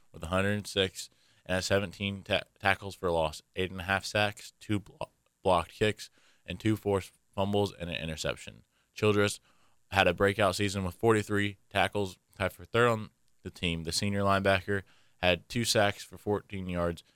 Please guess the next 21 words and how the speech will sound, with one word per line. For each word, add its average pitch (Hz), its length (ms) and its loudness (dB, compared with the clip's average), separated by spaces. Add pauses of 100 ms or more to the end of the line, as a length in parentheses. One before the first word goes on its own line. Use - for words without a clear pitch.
a - 80 -6
pickoff, 107 400 2
a 95 80 -4
forced 110 320 0
fumble, 98 380 2
and 90 120 2
a - 40 -10
fumble 98 320 0
recovery 92 560 2 (400)
after 87 240 0
coming 98 280 0
into 95 200 2
his 87 100 0
final 90 300 2
season 90 380 -2
with 82 120 -2
a 82 60 -10
total 87 300 4
of 76 60 -2
four 80 260 2
tackles. - 520 -4